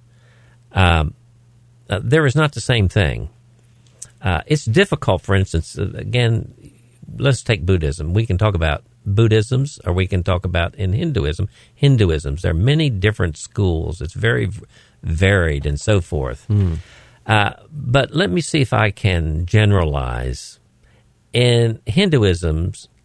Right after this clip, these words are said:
Speaker 1: uh, for the most part, life is understood as a series of reincarnations or transmigrations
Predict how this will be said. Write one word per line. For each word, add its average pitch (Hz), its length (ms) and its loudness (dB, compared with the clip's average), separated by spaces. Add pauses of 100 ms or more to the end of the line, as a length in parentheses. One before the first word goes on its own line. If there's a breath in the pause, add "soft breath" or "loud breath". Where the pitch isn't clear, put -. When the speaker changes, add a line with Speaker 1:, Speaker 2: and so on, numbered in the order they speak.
(120)
Speaker 1:
uh, - 80 0
for - 160 -2
the 117 80 2
most 127 300 2
part, 82 320 0 (120)
life 98 400 0
is 80 180 -2
understood 90 580 0
as - 200 -6
a 78 60 -6
series 95 500 2
of 85 280 -2
reincarnations 82 1080 0
or 78 200 -2
transmigrations 82 1500 -4